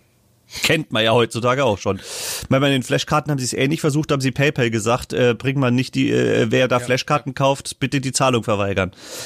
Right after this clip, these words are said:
Speaker 1: Weil gerichtlich kannst du gegen die, die Alten nicht mehr vorgehen. Aber so geht's halt um über Tricks. Und ich hab das so hintenrum so gehört, dass, dass das da auch so abgelaufen ist. Und dann war ich eben sehr, sehr traurig, dass das Ding doch nicht in Deutschland rausgekommen ist.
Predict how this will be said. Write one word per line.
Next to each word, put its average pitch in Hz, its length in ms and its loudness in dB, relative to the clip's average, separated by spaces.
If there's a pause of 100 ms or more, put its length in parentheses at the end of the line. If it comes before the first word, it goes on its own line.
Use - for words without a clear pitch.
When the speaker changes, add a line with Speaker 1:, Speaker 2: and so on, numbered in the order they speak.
(220)
Speaker 1:
Weil 117 200 4
gerichtlich 127 440 -4
kannst - 260 -2
du 139 60 0
gegen 131 240 0
die, 123 180 4
die 123 160 0
Alten 120 240 0
nicht 127 140 0
mehr 131 100 2
vorgehen. 98 460 0
Aber 104 200 -2
so 113 140 0
geht's 143 320 -2
halt 110 160 0
um 113 160 2
über 110 220 0
Tricks. - 420 -4 (560)
Und 147 520 2
ich 156 120 2
hab 147 120 0
das 143 120 -6
so 151 300 2
hintenrum 160 520 0
so 147 140 2
gehört, 139 300 0
dass, 143 140 -4
dass 135 180 -2
das - 160 -4
da 139 100 2
auch 113 160 2
so - 140 0
abgelaufen 127 580 -2
ist. - 540 0
Und 143 320 2
dann 135 100 2
war 135 100 2
ich 139 100 -4
eben 139 180 -2
sehr, 131 160 2
sehr 127 120 0
traurig, 151 340 0
dass 135 120 -2
das 127 140 -2
Ding 123 160 0
doch 147 160 2
nicht 135 160 0
in 110 60 -2
Deutschland 107 340 0
rausgekommen 131 580 2
ist. - 220 -2